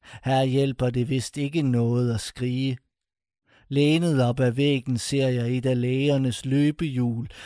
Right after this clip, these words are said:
De er tunge og kører med piftede dæk, for at man ikke skal stikke af med dem. Jeg har nu gjort det alligevel. Hele vejen ind til byen på løbehjul.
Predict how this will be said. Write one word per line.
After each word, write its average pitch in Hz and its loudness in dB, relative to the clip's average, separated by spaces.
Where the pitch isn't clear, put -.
De 131 0
er 120 -2
tunge 139 2
og 113 2
kører 120 -2
med 117 -2
piftede 131 -4
dæk, 139 0
for 120 0
at 120 -2
man 117 0
ikke 131 -2
skal 117 -4
stikke 117 -6
af 131 0
med 123 0
dem. 123 -4
Jeg 113 -4
har 113 0
nu 113 -2
gjort 123 -2
det 123 0
alligevel. 123 0
Hele 143 2
vejen 131 2
ind 135 -2
til 131 -4
byen 139 -2
på 120 -4
løbehjul. 127 -2